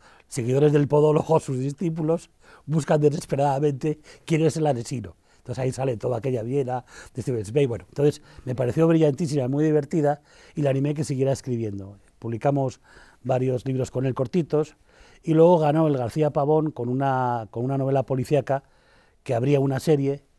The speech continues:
y que esta es la última que la cierra, que es que él se ha inventado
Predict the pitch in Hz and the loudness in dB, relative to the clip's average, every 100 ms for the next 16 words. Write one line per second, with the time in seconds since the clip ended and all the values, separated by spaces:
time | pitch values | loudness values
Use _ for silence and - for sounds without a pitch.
0 | _ 117 101 113 107 123 120 123 120 120 | _ -14 -8 -8 -4 -4 0 0 -2 -6
1 | 113 117 117 - 135 127 - _ _ _ | -8 -6 -6 -2 -2 -4 -8 _ _ _
2 | _ _ - 147 - 160 147 160 156 151 | _ _ -4 -2 -2 -2 0 2 4 2
3 | 151 160 143 | 4 4 2